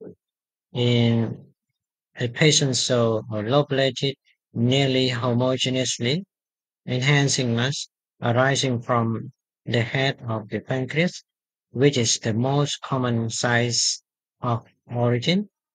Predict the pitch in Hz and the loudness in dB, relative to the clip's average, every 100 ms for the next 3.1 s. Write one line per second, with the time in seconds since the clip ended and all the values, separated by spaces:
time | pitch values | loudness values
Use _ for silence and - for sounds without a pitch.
0 | _ _ _ _ 151 147 143 135 127 127 | _ _ _ _ 2 4 4 2 2 -2
1 | 120 113 120 143 135 123 113 113 143 - | -2 -4 -2 0 0 0 0 2 0 0
2 | 120 117 123 117 113 113 113 113 107 101 | -2 -2 0 0 0 -2 -2 -2 -2 -4